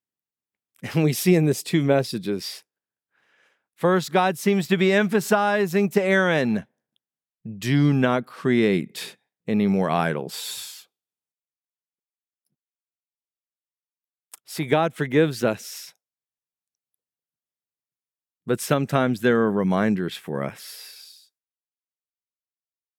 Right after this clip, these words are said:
At the same time, he seems to be reminding the priests that follow of their heroism,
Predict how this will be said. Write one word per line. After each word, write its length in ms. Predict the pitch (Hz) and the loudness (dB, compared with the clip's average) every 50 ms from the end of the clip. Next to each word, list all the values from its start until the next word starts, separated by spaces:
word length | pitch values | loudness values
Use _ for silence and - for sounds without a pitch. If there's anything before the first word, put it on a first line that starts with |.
| _ _ _ _ _ _ _ _ _ _ _ _ _ _ _ _ _ _ _ _ _ _ _ _ _ _ _ _ _ _ _ _ _ _ _ _ _ _ _ _ _ _ _ _ | _ _ _ _ _ _ _ _ _ _ _ _ _ _ _ _ _ _ _ _ _ _ _ _ _ _ _ _ _ _ _ _ _ _ _ _ _ _ _ _ _ _ _ _
At 140 | - - - | -6 -6 -4
the 80 | - - | -4 -4
same 340 | - - 156 156 170 185 160 | -2 2 2 4 4 2 0
time, 460 | - - 120 107 107 107 107 107 - _ _ _ _ _ _ _ - - _ _ _ _ _ _ _ _ _ _ _ - _ - _ _ _ _ _ _ _ _ _ _ _ _ _ _ _ _ _ _ - | 0 0 -2 0 0 -2 -4 -8 -12 _ _ _ _ _ _ _ -20 -20 _ _ _ _ _ _ _ _ _ _ _ -20 _ -20 _ _ _ _ _ _ _ _ _ _ _ _ _ _ _ _ _ _ -4
he 80 | 147 | -4
seems 400 | 143 - - - 170 170 151 135 | -4 -2 2 4 4 4 4 2
to 80 | 135 147 | -2 0
be 140 | 139 156 147 | 2 2 4
reminding 680 | 131 139 131 131 135 135 143 151 156 156 156 156 151 | 4 2 2 2 2 2 2 2 2 2 2 2 0
the 100 | 131 123 | 0 -2
priests 520 | - - - - 156 165 156 143 - - | -6 -8 -2 0 2 2 2 0 -4 -4
that 160 | - 151 131 113 | -2 -2 -2 -2
follow 800 | - - 127 135 147 165 175 160 120 87 85 95 113 123 113 _ _ _ _ _ _ _ _ _ _ _ _ _ _ _ _ _ _ _ _ _ _ _ _ _ _ _ _ _ _ _ _ _ _ _ _ _ _ - | -4 -8 -4 0 2 4 4 4 4 2 0 -2 -4 -6 -8 _ _ _ _ _ _ _ _ _ _ _ _ _ _ _ _ _ _ _ _ _ _ _ _ _ _ _ _ _ _ _ _ _ _ _ _ _ _ -6
of 180 | 117 123 120 117 | -4 -4 -2 0
their 180 | 143 139 139 | 0 0 0
heroism, 760 | 135 151 165 180 196 180 147 123 117 110 98 - 90 80 78 | 0 0 0 2 0 0 0 0 -2 -2 -2 -6 -10 -10 -12